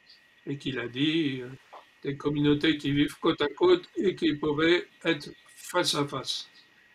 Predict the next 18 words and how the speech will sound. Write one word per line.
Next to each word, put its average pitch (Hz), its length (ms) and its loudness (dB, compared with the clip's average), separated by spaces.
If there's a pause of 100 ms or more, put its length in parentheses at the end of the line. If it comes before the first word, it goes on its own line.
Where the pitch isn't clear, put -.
(180)
Or, 139 220 0
on 127 80 -6
voit 147 240 4
des 143 220 0
attaques 147 360 4
au 147 100 2
couteau 151 680 6 (460)
de 147 80 -2
plus 165 280 2
en 151 120 0
plus 147 180 2
nombreuses, 156 840 2 (440)
on 151 140 -2
voit 151 280 2
des 131 580 -4 (200)
agressions 151 800 2 (160)
dites 175 300 0
gratuites, 143 960 -2